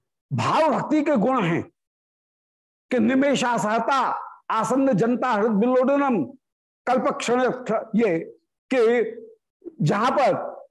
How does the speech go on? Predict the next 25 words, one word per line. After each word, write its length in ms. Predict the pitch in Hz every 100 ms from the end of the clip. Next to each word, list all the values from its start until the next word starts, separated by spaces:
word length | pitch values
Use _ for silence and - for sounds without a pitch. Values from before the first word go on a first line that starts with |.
| _ _ _ _ _ - - _ _ _ _ _
तनिक 260 | 277 349 294
तनिक 300 | 285 285 156
सी 180 | 269
जो 100 | 262
बात 280 | 233 214 220
है 280 | 185 214 151 107 - _ _ _ _ _ -
वो 160 | 185 269 240 247 240 240 302
उसमें 300 | - 311 302
अत्यंत, 560 | 294 - 208 - 254
अत्यंत 880 | 233 233 311 330 330 254 247 247 - _ -
हर्ष 280 | 208 220 208
की 180 | 190 285
प्राप्ति 440 | - 185 - 262
हो 120 | 185
जाती, 300 | 202 175 196
हो 420 | 156 _ - 175
जाती 320 | 214 196 190 180
है। 240 | 175 147
तो 600 | - _ _ _ _ 233
ये 580 | 190 277 220 240 - - - _ 147
जो 560 | 226 220 220 - - 151
भाव 360 | 143 175 269
के 120 | 226 269
गुण 220 | 240 247
हैं, 420 | 214 208 120 -